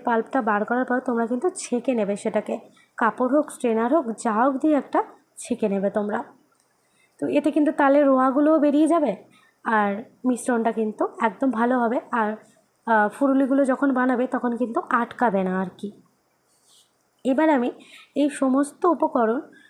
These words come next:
খুব ভালোভাবে মিশিয়ে নেব, খুব ভালোভাবে মানে একদম সুন্দর স্মুথভাবে মিশিয়ে নিতে হবে, আহ, যাতে এর মধ্যে কোনো রকমের কোনো দলা দলা বা দানা দানা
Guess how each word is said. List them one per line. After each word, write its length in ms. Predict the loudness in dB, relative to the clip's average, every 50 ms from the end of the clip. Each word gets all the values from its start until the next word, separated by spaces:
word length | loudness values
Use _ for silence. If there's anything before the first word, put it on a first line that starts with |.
| _ _ _ -12
খুব 260 | -4 0 2 4 4 2 0
ভালোভাবে 560 | -2 -2 0 2 2 2 2 0 0 2 2 2
মিশিয়ে 420 | 2 2 0 -2 -2 -4 -2 -2 -2
নেব, 180 | -2 -2 -4 -6 -8 -8 -12 -8 -4
খুব 140 | -2 -2 -2 -2
ভালোভাবে 460 | -2 0 2 4 4 4 6 4 4 4
মানে 180 | 4 2 2 0 0 -2 -2 -2
একদম 300 | -4 -4 -4 -2 0 0 0 -2 -6 -6
সুন্দর 560 | -4 -2 0 2 2 2 4 4 6 4 4 2 0 -6 -14 -20 -20 -20 -20 -10
স্মুথভাবে 680 | -4 -2 0 2 4 2 2 0 0 0 2 2 4 4
মিশিয়ে 340 | 4 2 0 0 0 0 2
নিতে 240 | 2 0 0 0 0
হবে, 200 | 0 0 0 -2 -2 -6 -12 -20 -20 -20 -20 -20 -20 -12 _ -4
আহ, 240 | -2 0 0 0 -2 -2 0 0
যাতে 220 | 0 0 2 2 2 2
এর 80 | 2
মধ্যে 280 | 0 -2 -4 -2 -2 -2 -2 -2 -4
কোনো 260 | -2 -2 0 2 2 2 2
রকমের 460 | 2 2 0 0 -2 0 0 -2 -2 -4 -12 -20 _ _ _ -4 -4
কোনো 180 | -2 0 0 -2 0 0
দলা 260 | 0 2 2 4 2 2
দলা 280 | 2 2 2 2 2 2
বা 140 | 2 0 0 0 0 0
দানা 260 | -2 0 0 0 0 2
দানা 240 | 2 0 0 0